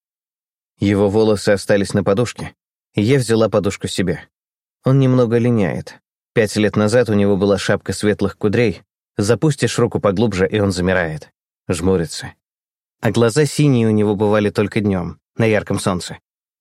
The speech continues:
При электрическом свете в них как будто донная мгла поднималась, но я все равно считала их синими. А он мои считал карими, хотя они черные, как угольный карандаш.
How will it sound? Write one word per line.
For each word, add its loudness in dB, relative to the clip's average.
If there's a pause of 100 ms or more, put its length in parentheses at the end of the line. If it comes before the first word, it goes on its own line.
При 0
электрическом -2
свете 0
в -2
них 0
как -2
будто -4
донная 2
мгла 0
поднималась, -6 (100)
но 2
я 4
все 0
равно 2
считала 0
их -4
синими. -6 (460)
А 2
он 4
мои 2
считал -2
карими, -4 (160)
хотя -2
они 0
черные, 0
как -4
угольный -2
карандаш. -6